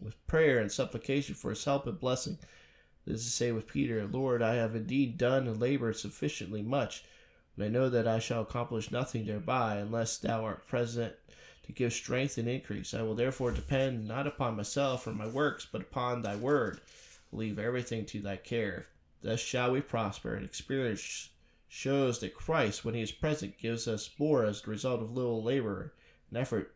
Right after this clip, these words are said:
than anyone would have dared to hope. For there can be no failure or scanty fruits where he adds his blessing. Thus the disciples could see the experience for themselves, what a difference there is between the work they have done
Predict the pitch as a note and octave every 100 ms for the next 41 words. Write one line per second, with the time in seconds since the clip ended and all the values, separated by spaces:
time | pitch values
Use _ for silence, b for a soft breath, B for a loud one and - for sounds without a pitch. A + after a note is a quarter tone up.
0 | - G#2+ A#2 C3+ B2+ B2 B2 A#2+ A2+ G2+
1 | A#2 A#2 G#2 G#2+ A2+ G#2 - - - _
2 | _ - - _ - A#2+ A#2 A#2 A#2 -
3 | - A#2+ A2+ G#2 G2 F2+ - G2+ F#2+ F#2+
4 | F#2+ F#2+ - _ _ _ - A2 - -
5 | A#2 A#2 A#2+ A#2 - A2 G2 - - _
6 | _ _ - G#2 G#2 G2+ A2+ C2 G#2+ F2+
7 | D2 - - - - D2 - - - _
8 | _ _ _ _ _ F#3 F3+ - F#3+ E3+
9 | - D3+ D3+ D3+ - D#3+ - B2+ C3+ C#3+
10 | - - G#2 A2 A2 A#2+ B2+ - G2 F2+
11 | F2 - - C3 C#3+ F3+ F3+ C#3+ - A#2+
12 | G#2 G2+ G2+ A2 B2 A#2 A2+ A#2+ D3 -
13 | E3 C#3 C#3 C3 B2+ A#2+ A2+